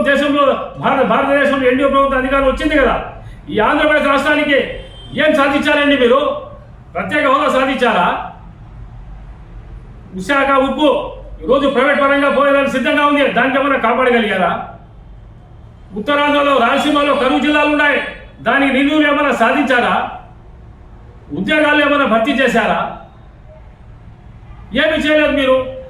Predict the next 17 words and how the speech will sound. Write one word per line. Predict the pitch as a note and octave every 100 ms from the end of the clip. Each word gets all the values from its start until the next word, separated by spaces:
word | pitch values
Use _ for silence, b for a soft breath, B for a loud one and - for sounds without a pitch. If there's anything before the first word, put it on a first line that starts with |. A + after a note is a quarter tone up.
| -
మళ్ళీ | - C4+ E4
అదే | D#4
పార్టీతో | D4+ D#4 D4+ D4+
పొత్తు | D4+ C#4+
పెట్టుకొని | D4 D4 D4 C#4+
ఏ | C4
విధంగా | C#4+ D4+ D#4
మీరు | D#4 D#4
ముందుకు | D#4 D#4 D#4
పోతున్నారు? | D#4 D4+ D4+ D4 C#4+ - - - - - - - - -
అసలు | A3 A3+
ఏం | A#3+ D4
చేసింది | D4 D4+ D#4 D4
భారతీయ | C#4 D4
జనతా | D4+ D4
పార్టీ | D4 C#4+
రాష్ట్రానికి | C4+ C4+ D4 C#4+ B3